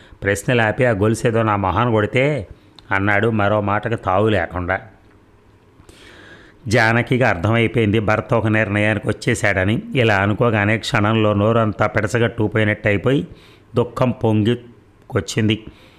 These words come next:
పైకే ఏడ్చేస్తే, "శుభమా?" అంటూ బంగారం లాంటి స్థలం కొనటానికి వెళ్తుంటే అపశకున పక్షి లేక నీ ఏడుపులు ఏమిటని,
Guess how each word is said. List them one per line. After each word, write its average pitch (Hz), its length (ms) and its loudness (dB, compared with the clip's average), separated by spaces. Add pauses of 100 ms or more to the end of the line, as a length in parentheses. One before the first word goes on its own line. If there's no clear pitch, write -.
(360)
పైకే 120 460 2
ఏడ్చేస్తే, 113 880 0 (560)
"శుభమా?" 123 580 2
అంటూ 165 360 2
బంగారం 135 520 2
లాంటి 135 240 2
స్థలం 120 380 2
కొనటానికి 120 400 0
వెళ్తుంటే 117 340 0
అపశకున 113 520 0
పక్షి 113 320 -2
లేక 110 200 2
నీ 104 140 2
ఏడుపులు 107 480 2
ఏమిటని, 107 460 0